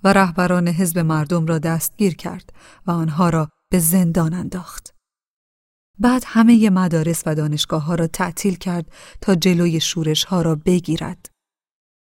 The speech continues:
کلاس‌های بی‌نظیر تمام شده بود، اما نتوانست برای کلاس‌های آمادگی امتحانات نهایی دبیرستان به مدرسه برود.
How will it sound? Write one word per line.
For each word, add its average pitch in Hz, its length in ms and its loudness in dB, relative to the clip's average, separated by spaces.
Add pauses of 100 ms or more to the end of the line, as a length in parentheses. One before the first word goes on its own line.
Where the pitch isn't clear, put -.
(160)
کلاس‌های 220 720 2
بی‌نظیر 170 560 0
تمام 165 440 0
شده - 320 -6
بود، - 320 -14 (460)
اما 170 240 2
نتوانست 160 800 -2
برای 160 380 0
کلاس‌های 165 680 -2
آمادگی 160 600 -2
امتحانات 165 680 -2
نهایی 160 600 -2
دبیرستان 165 760 -4 (300)
به 180 120 0
مدرسه 170 520 0
برود. - 540 -8